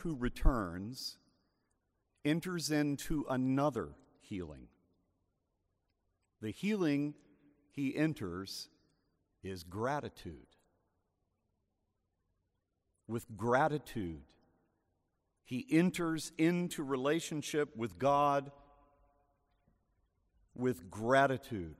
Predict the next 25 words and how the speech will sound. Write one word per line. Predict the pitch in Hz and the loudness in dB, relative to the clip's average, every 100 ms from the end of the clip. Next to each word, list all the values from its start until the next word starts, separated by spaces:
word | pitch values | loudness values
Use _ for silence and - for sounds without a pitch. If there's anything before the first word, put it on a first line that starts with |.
| - | -6
with | 104 - | -6 -6
his | 104 | -12
posture | - - 131 120 - - 117 107 | -12 -6 -4 -4 -10 -8 -6 -6
of | 104 | -10
thanksgiving. | - 113 98 - - 87 78 65 - _ _ _ - | -10 -6 -6 -8 -14 -16 -16 -20 -20 _ _ _ -4
With | 127 - - | -2 -2 8
gratitude, | - 143 156 160 151 - 113 90 80 - - - - | 10 12 10 6 2 -2 -2 -2 -4 -10 -20 -20 2
he | - | 4
consents | - 165 147 - - 190 196 220 - - - - | 4 0 0 0 0 2 2 2 -4 -10 -12 -12
to | - - | 8 8
the | 151 | 8
truth | - - 185 190 185 | -4 0 0 0 -4
of | 135 | -8
things, | - 131 104 92 92 | -4 -4 -2 -6 -6
that | 123 127 | 0 2
our | 131 131 | 4 4
lives | 135 156 180 180 170 160 - | 6 6 6 2 -4 -10 -4
are | 123 123 | -2 0
not | 120 143 156 | 2 0 0
our | 139 135 143 127 | 0 0 0 0
own, | 131 110 90 80 - - - - | 0 0 -2 -6 -12 -20 -20 0
that | 135 139 135 110 | 2 2 -2 -2
good | 170 175 131 107 - | 2 4 4 2 -2
and | 127 110 110 | -6 -4 0
well-being | 131 156 160 139 147 143 110 98 | 4 6 4 0 0 2 0 -2